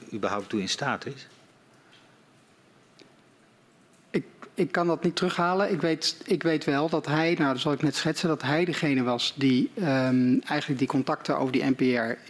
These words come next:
Speaker 2: onderhield met de nen.
Speaker 1: Mhm.
Speaker 2: Ehm, wij zijn daar toen zelf ook zijdelings bij betrokken geweest. Wij waren wel natuurlijk zeer geïnteresseerd over de, over, in die nieuwe N P R.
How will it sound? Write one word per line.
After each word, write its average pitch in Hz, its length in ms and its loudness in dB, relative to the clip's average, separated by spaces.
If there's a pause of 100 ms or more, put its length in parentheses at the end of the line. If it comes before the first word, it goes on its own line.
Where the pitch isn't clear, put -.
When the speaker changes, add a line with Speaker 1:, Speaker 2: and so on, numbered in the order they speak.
(240)
Speaker 2:
onderhield 143 720 2
met 151 220 2
de 131 80 0
nen. 151 320 2 (180)
Speaker 1:
Mhm. 110 580 -4
Speaker 2:
Ehm, 135 920 4 (400)
wij 139 180 0
zijn 143 200 2
daar 131 140 0
toen 135 220 2
zelf 131 240 0
ook 135 220 -2
zijdelings 165 340 2
bij 165 120 2
betrokken 165 340 0
geweest. 165 300 0
Wij 147 120 2
waren 113 220 0
wel 110 100 -4
natuurlijk 123 280 -2
zeer 156 160 2
geïnteresseerd 214 520 0
over 143 280 0
de, 135 240 -2
over, 143 360 0
in 139 180 2
die 123 160 2
nieuwe 120 300 2
N 131 80 2
P - 60 -4
R. 135 360 0